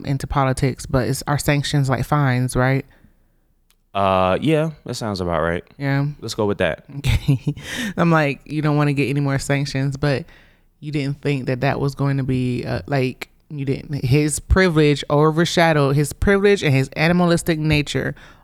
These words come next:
Speaker 1: overshadowed his rational thought. And now you're like,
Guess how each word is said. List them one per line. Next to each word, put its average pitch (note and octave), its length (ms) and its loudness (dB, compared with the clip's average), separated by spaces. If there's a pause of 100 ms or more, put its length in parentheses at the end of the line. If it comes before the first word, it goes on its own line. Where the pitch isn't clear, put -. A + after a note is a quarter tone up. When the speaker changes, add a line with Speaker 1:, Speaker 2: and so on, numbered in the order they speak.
Speaker 1:
overshadowed D3 800 0
his C#3 360 0
rational B2 500 -2
thought. - 480 -6 (640)
And B2+ 160 -2
now B2+ 160 0
you're B2+ 160 0
like, C3 400 -4